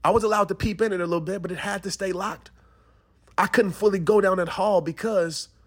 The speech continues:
I wouldn't have came to the door that was truly meant for my life. You wouldn't be hearing the sound of my voice through this podcast if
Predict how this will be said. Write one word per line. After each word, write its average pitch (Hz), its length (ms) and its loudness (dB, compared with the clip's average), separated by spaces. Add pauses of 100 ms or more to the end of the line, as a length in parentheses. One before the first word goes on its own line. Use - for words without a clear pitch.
(1900)
I 151 120 2
wouldn't 185 300 2
have 156 260 2 (720)
came 175 320 -2
to 170 120 -4
the 143 80 -4
door 139 440 -2 (600)
that 147 120 2
was 135 140 -2
truly 165 320 0
meant 156 160 -2
for 139 100 -8
my 131 140 -6
life. - 500 -12 (2500)
You 175 140 4
wouldn't 202 200 4
be 190 100 0
hearing 175 260 4
the 156 60 2
sound 180 280 0
of 160 80 -2
my 156 100 2
voice 170 240 0
through 180 140 -6
this 151 160 -6
podcast 156 720 -4
if 139 120 -4